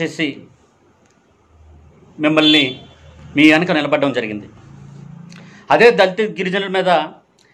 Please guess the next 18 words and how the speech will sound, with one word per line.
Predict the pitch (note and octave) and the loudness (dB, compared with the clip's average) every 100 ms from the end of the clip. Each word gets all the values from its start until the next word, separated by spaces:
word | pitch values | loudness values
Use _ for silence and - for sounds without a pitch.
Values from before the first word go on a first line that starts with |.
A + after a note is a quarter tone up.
| _ - | _ -4
పని | F#3 A#3 | -2 2
కట్టుకొని | A#3 - A3+ G3+ D#3+ E3+ - _ _ _ _ _ _ - | 0 0 -2 -2 -2 -6 -14 _ _ _ _ _ _ -2
మరి | D3 D#3+ | 0 2
మీరు | F3 F3+ D#3 C3+ F3 _ _ _ - | 0 0 -2 -8 -16 _ _ _ -2
తప్పుడు | D#3+ G#3 A3 | -2 -2 -2
కేసులు | G3 F#3+ F#3 | -2 -2 -2
పెడుతూ, | F3 F3 F#3 F3+ - _ _ _ _ - | -2 -2 -4 -6 -16 _ _ _ _ -6
మరి | C#3+ C#3 D3 C#3+ | -4 -4 -2 2
దాడులు | E3 F#3 F3 | 2 2 -2
చేయిస్తూ, | F3 E3 F3+ E3+ | -6 -6 -10 -4
సస్పెండ్లు | C#3+ C3+ F3+ E3+ D#3 | -4 -2 -2 -2 -2
చేయిస్తూ | D#3+ D#3+ - F3+ D#3+ - _ _ _ - | -2 -2 -4 -6 -8 -14 _ _ _ -6
ఉంటున్నారు. | D#3 B2+ A#2 G#2 - _ _ _ _ _ - - - | -4 -2 -4 -6 -14 _ _ _ _ _ -20 -6 2
ఆ | E3 | 4
రోజు | G#3+ A3+ | 4 2
మీరు | A3+ A3 G3 G#3 - _ _ _ _ _ _ _ _ _ - D#3+ | 0 0 -2 -8 -20 _ _ _ _ _ _ _ _ _ -2 2
ఓదార్పు | A3+ A#3+ A#3+ | 2 2 0
యాత్ర | A#3 | -2